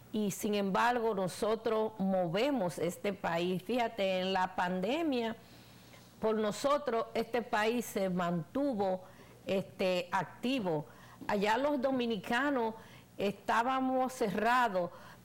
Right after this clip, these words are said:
pero aún así, cuando se abrió todo, los dominicanos empezamos a mandar dinero, nosotros empezamos a mandar de todo, porque somos solidarios. Y cuando salimos del país,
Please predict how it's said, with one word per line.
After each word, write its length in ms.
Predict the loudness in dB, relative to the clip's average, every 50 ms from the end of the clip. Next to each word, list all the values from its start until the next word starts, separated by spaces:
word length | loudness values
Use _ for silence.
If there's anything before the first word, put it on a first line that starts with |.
| -4
pero 220 | -2 0 2 4 4
aún 300 | 4 4 2 2 2 2
así, 380 | 0 0 -2 -2 -2 -2 0
cuando 340 | 0 0 0 2 2 0 0
se 180 | -2 0 0 2
abrió 480 | 2 2 2 0 0 2 2 2 0
todo, 560 | 0 0 0 2 2 2 2 2 0 0 -2 -4 -8 -16 -18 -16 -8 -2
los 200 | 0 2 2 2
dominicanos 440 | 2 2 0 0 2 2 2 2 0
empezamos 720 | 0 0 -2 -2 -2 0 2 2 2 4 2 2 0 0
a 80 | 0
mandar 500 | 0 0 0 0 2 2 2 2 2 2
dinero, 500 | 0 0 0 0 2 2 2 2 0 0
nosotros 640 | 0 0 -2 -2 -2 -4 -4 -2 -2 0 0 0 -2 -4 -8 -16 -14 -6 -2
empezamos 800 | -2 0 0 0 -2 -2 -2 0 0 0 2 0 0 0 0 0
a 60 | 0
mandar 500 | 0 0 0 0 0 2 2 2 2 0
de 120 | 0 -2
todo, 500 | -2 -2 -2 0 2 2 2 0 0 -2
porque 560 | -2 -2 -2 -2 -2 -2 -2 0 0 0 -2 -4
somos 380 | -4 -2 0 0 0 0 -2 -2
solidarios. 840 | -2 -2 0 0 0 0 2 2 4 4 2 2 2 0 0 -2 -4 -8 -16 -18 -14 -8
Y 100 | -6 -4
cuando 380 | -4 0 0 0 2 2 0 0
salimos 540 | 0 2 2 2 2 2 2 2 2 2 2
del 160 | 0 0 0
país, 520 | 0 0 0 2 2 0 0 -2 -4 -6